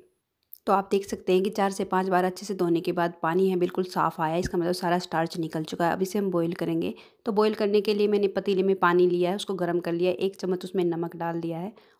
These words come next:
और नमक डालने के बाद इसके अंदर हमारी जो फ्रेंच फ्राइज हैं उनको ऐड कर देंगे और चार से पाँच मिनट के लिए इसे पकाएंगे। इससे ज़्यादा इसे हमें नहीं पकाना है, क्योंकि इसे हमें हाफ़ कुक ही करना है। तो चार से पाँच मिनट हो चुके हैं, आप देख सकते हैं अच्छे से बॉयल आ चुका है।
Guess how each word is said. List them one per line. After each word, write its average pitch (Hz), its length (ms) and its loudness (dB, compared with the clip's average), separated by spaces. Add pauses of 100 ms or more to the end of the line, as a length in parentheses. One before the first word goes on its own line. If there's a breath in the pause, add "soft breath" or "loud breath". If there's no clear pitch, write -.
और 196 80 -2
नमक 208 220 0
डालने 196 300 4
के 190 120 0
बाद 175 220 2
इसके 185 200 0
अंदर 185 200 2
हमारी 175 320 2
जो 175 140 -4
फ्रेंच 175 320 -2
फ्राइज 175 320 -2
हैं 208 80 2
उनको 185 420 -2
ऐड 170 180 -4
कर 165 180 -6
देंगे 180 260 -6 (380 loud breath)
और 196 100 -2
चार 190 240 0
से 190 160 -2
पाँच 180 260 4
मिनट 175 200 4
के 170 140 -4
लिए 165 120 -4
इसे - 160 -6
पकाएंगे। 165 380 -4
इससे 180 200 0
ज़्यादा 180 220 4
इसे 185 220 0
हमें 196 220 2
नहीं 180 200 4
पकाना 165 380 -2
है, 175 60 -4
क्योंकि 190 260 -4
इसे 180 200 -2
हमें 190 220 -4
हाफ़ 196 320 2
कुक 180 220 -10
ही 202 140 -6
करना 170 380 -2
है। 160 160 -10 (460 soft breath)
तो 254 60 -6
चार 233 180 0
से 240 120 -2
पाँच 226 240 0
मिनट 226 180 -2
हो 190 120 2
चुके 185 200 -4
हैं, 202 100 2
आप 190 100 2
देख 190 180 -2
सकते 196 240 -8
हैं 196 80 0
अच्छे 208 120 -8
से 202 140 -6
बॉयल 180 260 -2
आ 175 100 -2
चुका - 240 -8
है। 214 140 -6